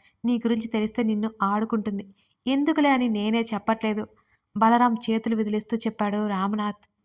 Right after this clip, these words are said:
"ఆ, నువ్వు చెప్పినంత మాత్రాన అనిరుద్ నమ్ముతాడనుకుంటున్నావా?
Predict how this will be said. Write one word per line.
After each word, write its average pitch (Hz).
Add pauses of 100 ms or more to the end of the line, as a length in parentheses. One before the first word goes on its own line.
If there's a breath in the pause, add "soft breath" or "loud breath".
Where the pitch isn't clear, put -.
(1040)
"ఆ, 269
నువ్వు 220
చెప్పినంత 226
మాత్రాన 247
అనిరుద్ 214
నమ్ముతాడనుకుంటున్నావా? 226